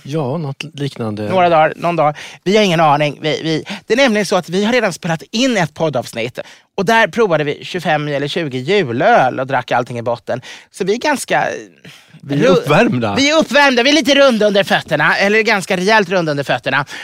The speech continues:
Speaker 2: Och, eh, det gör ingenting. För nu ska vi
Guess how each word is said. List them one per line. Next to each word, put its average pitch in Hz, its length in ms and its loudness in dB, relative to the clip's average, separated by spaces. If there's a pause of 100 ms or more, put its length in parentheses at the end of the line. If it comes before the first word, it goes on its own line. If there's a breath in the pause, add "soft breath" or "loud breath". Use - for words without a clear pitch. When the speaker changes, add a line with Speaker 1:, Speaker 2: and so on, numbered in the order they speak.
(160 loud breath)
Speaker 2:
Och, - 440 2
eh, 214 360 6
det 233 100 -2
gör 294 340 6
ingenting. 170 360 -2
För 220 100 -6
nu 240 160 0
ska - 120 -4
vi 220 120 0